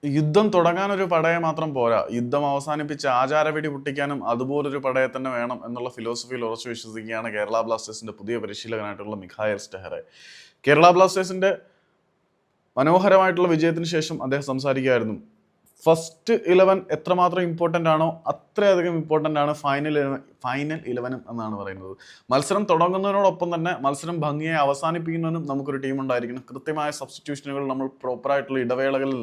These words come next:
നടത്തണം. കേരള ബ്ലാസ്റ്റേഴ്സിന്റെ കാര്യത്തിൽ കൃത്യമായിട്ടുള്ള ഇടവേളകളിലെ സബ്സ്റ്റിറ്റ്യൂഷൻ ബ്ലാസ്റ്റേഴ്സിനെ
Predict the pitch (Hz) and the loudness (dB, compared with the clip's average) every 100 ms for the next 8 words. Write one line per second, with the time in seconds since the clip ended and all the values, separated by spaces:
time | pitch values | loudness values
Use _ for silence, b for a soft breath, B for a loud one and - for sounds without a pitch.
0 | 107 107 110 107 - b b b - 143 | -4 -6 -6 -10 -14 b b b 2 6
1 | 165 170 180 180 165 185 170 165 180 180 | 8 8 6 4 -2 2 2 2 -2 -6
2 | 175 147 165 160 160 160 156 147 156 151 | -6 -8 -4 -2 -2 -2 0 2 2 0
3 | 156 156 151 156 143 - 151 143 156 139 | 0 -2 -4 -6 -10 -18 -20 -14 -4 -2
4 | 135 - 143 151 | -2 -4 -14 -12